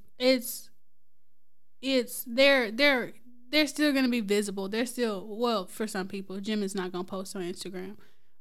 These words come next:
but they're still going to, you know, connect with their fans and the public in general. It's not like they just finna go drop off the face of the earth,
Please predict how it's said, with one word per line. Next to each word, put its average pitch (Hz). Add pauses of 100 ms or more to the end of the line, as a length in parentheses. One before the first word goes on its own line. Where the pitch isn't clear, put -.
but 214
they're 233
still 277
going 247
to, 226
you 226
know, 202
connect 233
with 226
their 214
fans 208
and 202
the 196
public 208
in 196
general. 190
It's 220
not 202
like 180
they 196
just 190
finna 190
go 185
drop 180
off 175
the 185
face 175
of 170
the 170
earth, 170